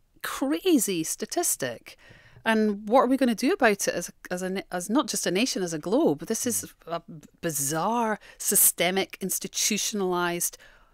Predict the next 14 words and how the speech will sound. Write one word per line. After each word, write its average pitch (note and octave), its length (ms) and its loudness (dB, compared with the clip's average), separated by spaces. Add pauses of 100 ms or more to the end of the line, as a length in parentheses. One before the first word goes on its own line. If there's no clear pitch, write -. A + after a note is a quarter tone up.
horror A#3+ 520 2
story. C#3+ 640 -4 (540)
And F3+ 220 4
it - 100 2
amazes E3 500 2
me F3+ 120 2
that E3 120 -4
men E3 220 0
are D#3+ 60 -4
just D#3+ 220 -4
choosing E3 300 -4
to - 140 -8
look E3 160 -6
away. D#3 300 -4